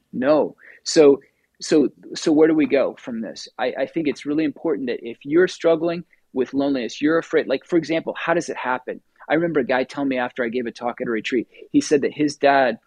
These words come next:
um, he and his dad was working on a plumbing project, and his dad gave him the wrench and told him to turn, you know, the, the nut or whatever, and he couldn't do it. He was trying, and his dad just said, "Give me that, let me do it." And from that point on, he felt like he wasn't needed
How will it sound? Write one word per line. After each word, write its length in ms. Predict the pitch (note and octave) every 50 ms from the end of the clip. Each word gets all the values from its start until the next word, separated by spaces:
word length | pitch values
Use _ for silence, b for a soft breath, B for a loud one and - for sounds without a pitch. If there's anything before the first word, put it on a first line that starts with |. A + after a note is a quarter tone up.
| _ _ _ _ _ _ _ -
um, 240 | B2+ B2+ B2 A#2 A#2+
he 160 | - D3 D#3
and 80 | D3 C#3
his 80 | B2+
dad 300 | A2+ C3+ B2+ B2 B2 A#2 G#2+
was 200 | - B2 C3+ - C#3
working 240 | C#3+ C3+ - B2+
on 60 | B2 A2+
a 40 |
plumbing 360 | G#2+ - - C3+ C3 C3 B2 A2
project, 580 | - A2+ G2+ G2 F2+ - F#2 - - _ _ _ b b b b b b b b -
and 320 | B2 B2+ B2+ B2+ B2 B2 G#2
his 180 | A#2+ C3 B2
dad 260 | - B2+ B2+ C3+ C#3+ D3
gave 140 | D#3 D#3+ E3+
him 60 | F3+
the 80 | F3
wrench 380 | D#3+ D3 C3 B2+ C3 B2+ - - -
and 160 | D3 B2+ A2+
told 220 | - - C3+ B2+
him 100 | B2+ C3 B2+
to 60 | A#2+
turn, 500 | A#2+ - - B2+ B2+ B2+ B2+ B2+ C3+ C#3 _ _ _
you 120 | - D3 C3
know, 120 | A#2 A2+
the, 120 | A2 A#2 - _ - -
the 80 | - A#2
nut 280 | A2+ A2 G#2+ G#2+ - -
or 60 | -
whatever, 400 | A2+ A2 A2 A#2 A2 A2 A#2+ A#2 B B B B B B _ -
and 180 | B2+ B2+ A#2+
he 140 | A#2 B2+ C#3
couldn't 380 | C3+ - - - D3+ C3+ A#2+ A2+
do 200 | - C3+ C3 B2
it. 120 | F#2+ - -
He 100 | - C3
was 120 | B2 A#2
trying, 400 | - - - D3+ C#3+ C#3 B2+ A#2+ - b b b b
and 80 | - B2
his 120 | A#2+ -
dad 200 | - C3 A#2+ A#2+
just 160 | B2 B2 -
said, 200 | - A2+ A2+ C3
"Give 160 | - - F#3+ D#3+
me 120 | C#3+ C3
that, 240 | A#2+ A#2 F2 D#2 C#3+
let 140 | D#3+ D#3+ D3+
me 120 | D3+ C#3
do 220 | A#2+ A2+ G#2 D2+
it." 120 | B1+ - - _ _ _ _ _ _ _ _ _ -
And 120 | C3 B2
from 160 | - B2+ B2
that 240 | A2+ C3 E3 G3+ -
point 220 | - - A3 F#3+ E3+
on, 280 | D#3 C#3+ C#3 C3+ B2 - _
he 120 | - D3 C#3
felt 200 | - C#3+ B2+ E2+
like 140 | A#2 A#2+ -
he 60 | B2
wasn't 320 | A#2+ A#2+ A2+ A2 A2 G#2+ G2+
needed 300 | A2+ A2 G2 D#2 D2